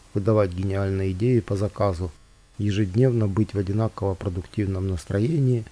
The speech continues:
и гореть равномерным огнём восемь часов в сутки от звонка до звонка.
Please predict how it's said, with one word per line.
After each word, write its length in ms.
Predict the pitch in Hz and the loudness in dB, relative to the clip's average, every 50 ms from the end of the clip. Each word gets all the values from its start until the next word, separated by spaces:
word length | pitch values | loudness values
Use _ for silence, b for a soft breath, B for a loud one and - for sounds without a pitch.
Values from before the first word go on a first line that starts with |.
| B B B B B B B | B B B B B B B
и 100 | - 123 | -2 2
гореть 320 | 113 131 139 143 147 135 - | 4 6 6 6 4 2 2
равномерным 680 | 107 110 107 110 110 110 117 117 101 101 107 101 101 98 | 2 2 2 4 4 4 4 4 4 2 0 0 0 -2
огнём 420 | 87 85 101 131 143 139 127 107 | -2 0 2 2 4 4 2 2
восемь 360 | 90 101 110 - - - 98 | 0 0 -2 -2 -2 -6 -6
часов 420 | - - 98 90 - 110 107 92 - | -4 -4 -4 -4 -4 -4 -4 -4 -6
в 20 | |
сутки 380 | - - 127 131 - - - 107 | -4 -2 -2 -2 -2 -4 -6 -4
от 180 | 107 107 92 | -4 -4 -4
звонка 400 | 87 90 92 92 90 - - 110 | -4 -4 -4 -4 -4 -2 -2 -2
до 160 | 101 90 101 90 | 0 0 -2 -2
звонка. 480 | 87 101 101 98 92 - - 87 82 | -2 -2 -2 -4 -4 -6 -6 -8 -8